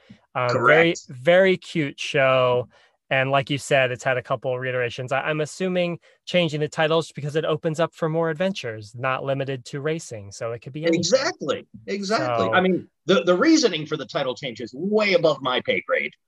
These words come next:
Speaker 1: Exactly.
Speaker 2: But
Speaker 1: You just
Speaker 2: still,
Speaker 1: show up
Speaker 2: I
Speaker 1: and
Speaker 2: think
Speaker 1: do
Speaker 2: it works.
Speaker 1: Donald. Yeah.
Speaker 2: Yeah, exactly.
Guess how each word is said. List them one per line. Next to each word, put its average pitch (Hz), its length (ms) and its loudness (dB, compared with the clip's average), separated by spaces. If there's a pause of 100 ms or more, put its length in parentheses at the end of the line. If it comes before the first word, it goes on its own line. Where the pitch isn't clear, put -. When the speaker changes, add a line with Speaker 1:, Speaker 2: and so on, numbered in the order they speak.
Speaker 1:
Exactly. 135 540 2
Speaker 2:
But - 40 -2
Speaker 1:
You 214 100 6
just 214 180 4
Speaker 2:
still, 196 140 4
Speaker 1:
show 170 40 8
up 160 120 6
Speaker 2:
I - 20 2
Speaker 1:
and 156 100 2
Speaker 2:
think - 20 -4
Speaker 1:
do 143 80 4
Speaker 2:
it - 20 0
works. - 100 -2
Speaker 1:
Donald. 110 400 0 (320)
Yeah. - 220 -12
Speaker 2:
Yeah, 240 240 4
exactly. 180 640 -6